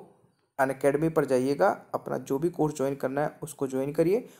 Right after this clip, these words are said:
और कोड यूज़ कर लेना स्टडी टेन, इससे आपको मैक्सिमम डिस्काउंट मिल जाता है। भारत की पहली जनगणना दोस्तों की गई थी अठारह सौ बहत्तर में, ठीक है ना, अठारह सौ बहत्तर में की गई थी,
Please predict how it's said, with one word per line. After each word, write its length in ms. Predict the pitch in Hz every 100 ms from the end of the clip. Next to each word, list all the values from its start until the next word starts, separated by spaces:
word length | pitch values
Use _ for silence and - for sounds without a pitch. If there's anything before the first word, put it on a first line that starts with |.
| _
और 80 | - 135
कोड 220 | - 175
यूज़ 220 | 170 151
कर 140 | - 135
लेना 220 | 139 151
स्टडी 300 | 147 - 131
टेन, 160 | 131 220
इससे 200 | - 165
आपको 260 | 143 -
मैक्सिमम 440 | 175 143 123 - 135
डिस्काउंट 400 | 127 - 135 156
मिल 120 | 127
जाता 240 | - - -
है। 140 | - _ _ _ _ _ _ -
भारत 300 | 143 180 427
की 120 | 277
पहली 300 | - 190 214
जनगणना 360 | 214 214 208 202
दोस्तों 280 | 190 180 185
की 200 | - 165
गई 140 | 151 147
थी 160 | 240 262 -
अठारह 580 | 175 - - 190 185 185
सौ 180 | 190 247 180
बहत्तर 600 | - 131 147 147 - 143
में, 200 | 113 - - _ _ _ _
ठीक 160 | 151 139
है 60 |
ना, 140 | 214 190 - _ _ _ _
अठारह 520 | - 165 - 170 175 185
सौ 220 | 269 349 - - 143
बहत्तर 560 | 139 151 175 175 226
में 140 | 214 208
की 160 | 202
गई 180 | 180 180
थी, 260 | 180 254